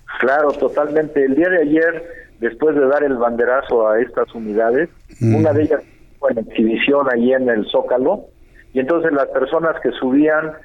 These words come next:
Speaker 1: ven que trae, aparte del, del tubo para agarrarse, eh, de la mano, y traen, también trae agarraderas. Entonces algunas personas, digamos, de baja estatura subieron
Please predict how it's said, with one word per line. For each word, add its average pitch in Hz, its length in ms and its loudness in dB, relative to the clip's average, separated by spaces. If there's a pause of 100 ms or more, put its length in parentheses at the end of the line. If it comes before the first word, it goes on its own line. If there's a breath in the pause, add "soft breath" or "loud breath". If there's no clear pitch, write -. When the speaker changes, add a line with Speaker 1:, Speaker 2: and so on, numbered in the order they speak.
(180 loud breath)
Speaker 1:
ven 143 360 -2
que 131 140 2
trae, 131 380 0
aparte 147 520 0
del, 110 460 0 (280 loud breath)
del 113 240 -2
tubo 147 320 0
para 107 440 0 (260)
agarrarse, 117 580 0
eh, 117 640 -4
de 107 120 -2
la 110 100 0
mano, 123 460 -2 (560 loud breath)
y - 100 -4
traen, 120 340 -4 (120)
también 131 340 -4
trae 139 380 2
agarraderas. 123 800 0
Entonces 143 320 -2
algunas 147 480 0
personas, 135 560 -2 (480)
digamos, 123 400 0
de 117 60 4
baja 127 280 0
estatura 127 640 -2
subieron 135 360 0